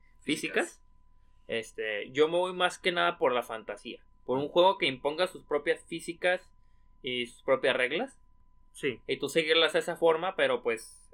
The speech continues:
Speaker 1: eh, como mencionaba el Breath of the Wild, este, físicas que tú puedas encargarte de romper.
Speaker 2: Nice.
Speaker 1: O sea, que te den la libertad de romper y hacer lo que, o sea, como, como dicen los españoles, hacer el cafre por el mundo.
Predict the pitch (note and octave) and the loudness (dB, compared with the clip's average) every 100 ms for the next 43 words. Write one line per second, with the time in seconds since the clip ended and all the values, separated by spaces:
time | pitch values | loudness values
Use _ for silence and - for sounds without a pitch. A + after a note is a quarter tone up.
0 | - A2 G#2+ - A#2 A#2 A#2+ A#2 B2 C#3 | -4 -2 -2 -4 -6 -8 -8 -6 -2 2
1 | D3+ C3+ A#2+ A#2 B2 C3 C3 B2 C3 C#3+ | 2 2 0 -2 -2 -2 -2 -2 -2 -2
2 | - - - _ _ - - - B2 A#2+ | -6 -20 -20 _ _ -20 -20 -16 -14 -12
3 | - A2+ A2 A2 G#2+ - - - - - | -6 -2 0 -2 -4 -14 -20 -20 -20 -20
4 | - - _ - F#3 F#3 A3+ A#3+ A#3 - | -20 -20 _ -6 -4 -4 -4 0 0 0
5 | F3 - F#3 F#3 - G3+ G3+ G3+ G3 F3 | -2 -2 -4 -6 -2 0 2 0 -2 -2
6 | C#3+ C3+ C3+ C#3+ - F3+ F#3+ - - - | 0 2 4 2 -2 -4 -4 -10 -20 -20
7 | C3+ C3+ B2+ B2 A2+ A2 B2+ G#2 - - | -2 0 0 -2 -6 -4 -2 -2 -6 -20
8 | - - - - - - - - - C3 | -20 -20 -20 -20 -20 -20 -20 -14 -12 -8
9 | B2+ - A#2+ C3 C#3+ F3+ E3 C#3 B2 B2 | -6 -6 -4 -2 0 0 0 2 0 0
10 | C3+ C3+ E3 C#3+ A#2+ A#2+ A#2+ C#3 D3+ C3 | 0 2 2 2 -2 -4 2 2 4 0
11 | C3+ C#3+ D3 B2 B2 B2+ - A#2+ A#2+ C#3 | -2 -4 -4 -6 -6 -10 -10 -10 -8 -8
12 | B2+ C#3+ C#3 D3+ G#3 G3+ F#3 E3 - C3+ | -8 -6 -4 -4 -4 -4 -6 -8 -8 -4
13 | D3 F3+ D#3+ - D#3 D#3+ D#3 D3 C3+ A#2+ | -2 -2 -4 0 2 4 2 4 0 -2
14 | - C3 B2 B2+ C3 C3+ F#3 | -2 2 2 -2 -6 -6 -6